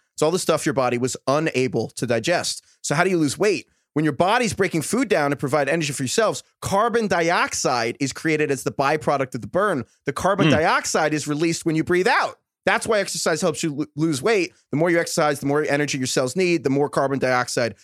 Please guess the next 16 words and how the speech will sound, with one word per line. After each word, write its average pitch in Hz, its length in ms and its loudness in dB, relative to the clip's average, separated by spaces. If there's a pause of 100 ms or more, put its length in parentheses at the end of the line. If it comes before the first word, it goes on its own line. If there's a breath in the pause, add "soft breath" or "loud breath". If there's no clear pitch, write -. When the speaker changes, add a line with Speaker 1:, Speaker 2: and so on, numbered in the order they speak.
(100)
Speaker 1:
you 127 140 -2
get 127 160 0
rid 208 160 2
of. 101 280 -6 (260)
So - 120 -2
the 143 120 0
too 202 160 0
long 175 180 2
don't 160 160 0
read 175 160 2
is 120 80 -2
poop's - 320 -4
what 180 120 0
we 131 80 -2
can't 165 440 -2
use. 120 520 0